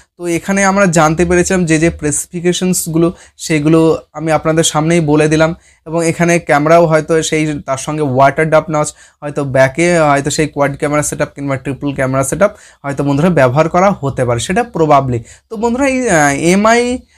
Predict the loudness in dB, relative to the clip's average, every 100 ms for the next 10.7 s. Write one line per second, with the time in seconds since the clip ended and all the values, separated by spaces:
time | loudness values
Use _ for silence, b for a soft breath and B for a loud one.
0 | b -8 -4 0 0 0 -4 -4 -6 -4
1 | 0 0 2 0 0 0 0 2 4 4
2 | 2 b b _ -12 -4 -2 0 2 0
3 | 0 0 2 2 2 -2 -2 -2 0 2
4 | 2 0 -2 -2 -4 -6 -6 -6 -6 -8
5 | -6 -6 -4 -2 -2 0 0 0 -2 b
6 | b b -6 -2 -2 0 -2 0 -2 -4
7 | -6 0 2 2 -2 -2 0 0 2 2
8 | 2 0 -4 -4 -4 -2 -2 -2 b b
9 | b -6 0 4 4 2 -2 -2 0 2
10 | 2 2 -2 -4 -4 -2 -4